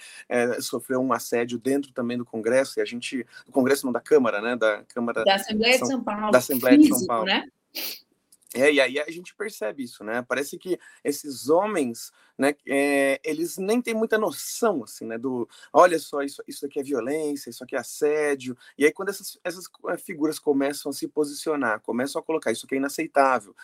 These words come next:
Speaker 1: isso aqui não é um comportamento, é, n-, é, que, que a gente deve tolerar, isso deve ser levado em consideração, isso deve ser,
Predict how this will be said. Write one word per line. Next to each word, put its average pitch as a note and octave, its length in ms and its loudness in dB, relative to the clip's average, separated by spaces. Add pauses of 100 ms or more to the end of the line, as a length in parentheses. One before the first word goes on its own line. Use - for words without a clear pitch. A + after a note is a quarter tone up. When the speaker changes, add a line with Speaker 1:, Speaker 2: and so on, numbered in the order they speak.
Speaker 1:
isso - 100 -8
aqui D#3+ 80 -4
não F#3 180 4
é F3+ 80 10
um G#3 60 4
comportamento, D#3 1000 -4 (320)
é, C#3+ 460 4
n-, E3 200 -6
é, C3+ 560 0
que, - 120 -20
que - 260 -6
a E3+ 60 0
gente D3+ 240 -8
deve D#3 300 0 (100)
tolerar, D3 640 0 (240)
isso E3+ 200 -12
deve E3+ 260 0
ser F3 140 -10
levado D#3 400 -4
em D#3 80 -14
consideração, D#3 640 -10
isso C#3+ 160 -10
deve E3 240 4
ser, - 300 -6